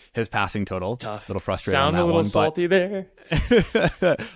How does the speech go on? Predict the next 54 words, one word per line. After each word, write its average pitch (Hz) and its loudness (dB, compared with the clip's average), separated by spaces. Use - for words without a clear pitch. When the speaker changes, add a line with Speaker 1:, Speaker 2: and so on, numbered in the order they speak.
Speaker 1:
I 107 0
only 143 2
Speaker 2:
Yeah. 143 2
Speaker 1:
needed 139 0
him 135 2
to 123 0
have 117 2
two 127 0
fifteen, 104 -2
and 90 -6
he 180 -4
couldn't 165 0
Speaker 2:
Dude, - 4
Speaker 1:
even 190 0
get 190 0
Speaker 2:
I 190 6
had 196 6
Speaker 1:
one 190 0
fifty. 170 -2
Speaker 2:
some 147 -8
really 143 -4
bad 131 -6
beats 135 -12
this 139 -10
week. 139 -10
It 175 0
was 139 -4
Lamar 175 2
Jackson 139 -2
by 120 -4
two 135 -6
yards. 113 -4
Speaker 1:
Mm. - -10
Speaker 2:
Two. 139 2
Cost 123 -2
me, 143 -6
like, 120 -6
five 127 -2
hundred 123 -4
dollars 113 -4
in 117 -10
take 120 -6
home, 110 -8
man. 107 -8
It 117 -6
was, 120 -10
it - -8
was 160 -6
tough. 185 -2
It's - -20
tough 180 -4
to - -12
see, 165 -4
but 131 -2